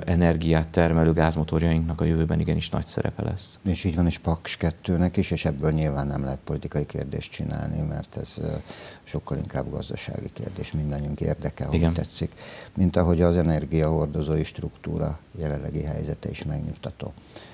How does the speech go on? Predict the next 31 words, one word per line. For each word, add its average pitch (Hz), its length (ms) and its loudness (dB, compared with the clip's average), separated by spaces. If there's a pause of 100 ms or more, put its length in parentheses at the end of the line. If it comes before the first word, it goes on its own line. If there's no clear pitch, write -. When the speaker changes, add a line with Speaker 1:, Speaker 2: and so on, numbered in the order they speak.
(280)
Speaker 2:
Milyen 101 240 8
esztendőt 82 500 2
zártak 78 540 -2
a 78 60 0
munkatársaival? 71 1200 -6
Hiszen 82 320 -2
itt 82 180 -4
nagyon-nagyon 85 540 4
fontos, 80 480 -4
hiszen 82 320 -4 (120)
egy 80 140 -6
olyan 82 500 2
csapat - 440 2
az 73 140 -2
öné, 92 420 4 (580)
akik 80 640 -2
jóban, 78 420 4
rosszban, 90 380 4
de 87 100 4
hát 85 200 0
ahogy 80 160 2
hallhattuk, 76 580 -2
inkább 76 360 -2
jóban, 76 580 0
de 80 80 0
mindent 73 320 -2
megtette 76 440 -6
azért, 78 360 0
hogy 76 140 -2
a 76 60 0
székesfehérváriak 76 1300 -4